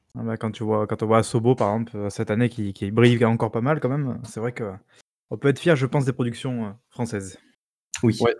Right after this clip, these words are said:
Speaker 3: et du coup, je suppose aussi que le fait, heu, qu'il, enfin, qu'il y ait une sorte de proximité, heu,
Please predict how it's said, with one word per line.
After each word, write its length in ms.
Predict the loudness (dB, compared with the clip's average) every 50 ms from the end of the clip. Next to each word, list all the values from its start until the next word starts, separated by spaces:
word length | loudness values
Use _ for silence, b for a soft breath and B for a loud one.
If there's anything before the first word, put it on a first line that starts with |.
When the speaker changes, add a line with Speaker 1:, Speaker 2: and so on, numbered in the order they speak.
| -6 _ _ -4
Speaker 3:
et 120 | -2 0 0
du 280 | 0 -2 -4 -4 -4
coup, 200 | -2 0 2 2
je 200 | 4 4 2 2
suppose 520 | 2 0 -4 -6 -4 2 4 4 6 6 4
aussi 300 | 0 0 0 -2 -2 -2
que 180 | -2 0 2
le 280 | 4 4 4 2 2 0
fait, 520 | -2 -8 -6 2 2 2 2 2 -2 -2
heu, 100 | 0 0 0
qu'il, 360 | -2 -8 -10 -8 -8 -6 -2
enfin, 260 | 0 0 0 0 -4
qu'il 140 | -8 -4 -2
y 20 | 0
ait 40 |
une 60 | 0 0
sorte 240 | 2 4 4 4
de 60 | 4 2
proximité, 840 | 0 0 -2 -2 -2 -4 -2 0 0 0 2 2 4 4 6 6 4
heu, 400 | 4 4 2 0 0 -2 -4